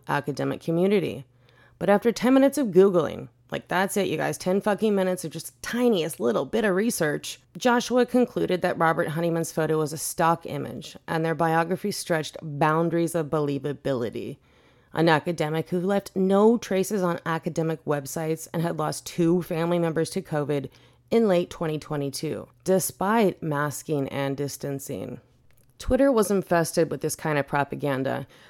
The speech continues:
And at the same time, Twitter executives were censoring Harvard and Stanford educated doctors that questioned the official narrative,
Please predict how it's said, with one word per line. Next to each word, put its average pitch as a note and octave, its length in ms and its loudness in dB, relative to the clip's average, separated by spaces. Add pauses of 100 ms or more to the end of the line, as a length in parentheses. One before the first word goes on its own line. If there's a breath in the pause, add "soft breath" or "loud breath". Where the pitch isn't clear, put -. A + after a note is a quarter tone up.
(160 loud breath)
And D#3+ 440 2
at E3 240 0
the F3 140 -2
same E3 320 2
time, F3 600 -2
Twitter A#3 420 6
executives F#3 800 0 (100)
were F3 200 0
censoring F3+ 880 -2 (100)
Harvard G#3 640 2
and F3 200 0
Stanford F#3 640 0 (120)
educated F#3 640 0
doctors G3 680 2 (340 soft breath)
that - 180 -2
questioned A#3+ 600 4
the A#3+ 140 0
official D3+ 580 0 (140)
narrative, D3 720 0